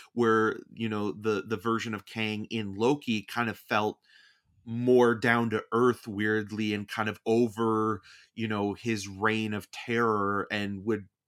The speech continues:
probably have been better suited up against, um, you know, Scott Lang in, in this movie. So kind of, it's, it's such a, it's such a weird kind of jarring, you know, juxtaposition of considering those two versions kind of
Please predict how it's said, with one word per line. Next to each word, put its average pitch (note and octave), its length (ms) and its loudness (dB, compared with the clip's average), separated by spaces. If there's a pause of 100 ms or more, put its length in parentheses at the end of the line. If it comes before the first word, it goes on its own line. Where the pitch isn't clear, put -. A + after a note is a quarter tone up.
(220)
probably F3 300 2
have A2 160 -2
been G#2 160 -2
better G#2 260 -2
suited G#2+ 540 -4
up G2+ 160 -4
against, G2 640 -8 (480)
um, F#2 540 -4 (280)
you G#2+ 120 -6
know, F#2+ 120 -4
Scott G2+ 480 0
Lang G2+ 480 -2
in, G2 320 -8
in F#2+ 360 -8
this G#2 280 -4
movie. A2 400 0
So A2+ 200 -4
kind C3 200 -4
of, A2+ 80 -2
it's, A#2+ 240 -4
it's B2 180 -2
such - 220 -2
a, A2 140 -4 (140)
it's A2+ 200 -6
such - 160 -8
a B2+ 40 -4
weird A2 500 -2
kind G#2+ 160 -10
of F#2 100 -8
jarring, G2+ 720 -2 (640)
you A2 80 -6
know, G#2 80 -4
juxtaposition G#2 880 -4
of F#2+ 140 -10
considering G2+ 640 -6
those G2+ 340 -4
two G2+ 300 -6
versions G2 680 -6
kind G2 200 -8
of F2+ 200 -12